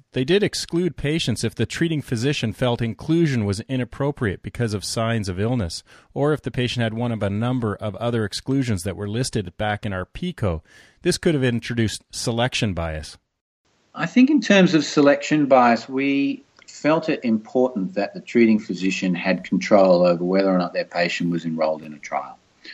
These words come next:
Speaker 2: As you will know, e-, enrolling people in an emergency department setting is a difficult scenario. They are not expecting this, and these people are in pain, and by nature of this trial, they're in a lot of pain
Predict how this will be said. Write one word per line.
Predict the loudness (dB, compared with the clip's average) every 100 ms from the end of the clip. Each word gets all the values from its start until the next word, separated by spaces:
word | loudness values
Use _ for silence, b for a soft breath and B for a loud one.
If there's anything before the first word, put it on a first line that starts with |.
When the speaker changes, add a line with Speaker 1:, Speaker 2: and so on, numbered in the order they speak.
| B B B _ 2
Speaker 2:
As | 2 4
you | 4 4 4
will | 2 4 4
know, | 4 4 4 2 0 -2
e-, |
enrolling | -2 -2 2 6 8 8 6
people | 4 2 2 0
in | 2
an | 2
emergency | 2 4 2 0 -4
department | -16 -8 -8 -8 -12
setting | -4 0 0 -2
is | -4 -6
a | -2
difficult | -2 -2 -4 -6 -6
scenario. | -6 -6 -6 -10 -14 -16 -18 B B B B
They | 2 6 6
are | 4
not | 0 0 2 0
expecting | -2 -6 -6 -6 -6 -4
this, | -4 -6 -14 B B B B
and | 0 6
these | 6
people | 6 2 2 0
are | -2
in | -4
pain, | -4 0 2 4 2 2
and | 0 2
by | 2 4
nature | 2 2 0
of | -2
this | -4
trial, | -6 -6 -4 -2
they're | 4 4
in | 4
a |
lot | 2 2 2
of | 0
pain | -6 -12